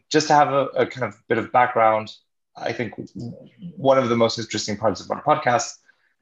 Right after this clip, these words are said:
consists in kind of like, um, uh, kind of understanding the constitutional setup of the electoral systems that we're talking about.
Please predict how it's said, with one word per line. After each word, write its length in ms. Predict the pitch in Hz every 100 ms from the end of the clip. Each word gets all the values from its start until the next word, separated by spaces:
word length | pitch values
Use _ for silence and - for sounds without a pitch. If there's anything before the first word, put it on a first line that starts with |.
| _ -
consists 420 | 127 - 127 -
in 140 | 120
kind 160 | 107 113
of 120 | 101
like, 220 | 104 95 - _ 117
um, 640 | 110 104 101 98 95 - _ - _ _ -
uh, 180 | 87 - - - - _ _ -
kind 120 | 127
of 60 | 117
understanding 540 | 127 123 - 120 110
the 80 | 101
constitutional 600 | - 107 104 101 - 104
setup 500 | - 101 - - _ _ _ _ _ _ -
of 140 | 113
the 80 | 113
electoral 320 | 104 98 95
systems 400 | - 95 - 90
that 120 | 92
we're 100 | -
talking 320 | - 95 92 92
about. 160 | 92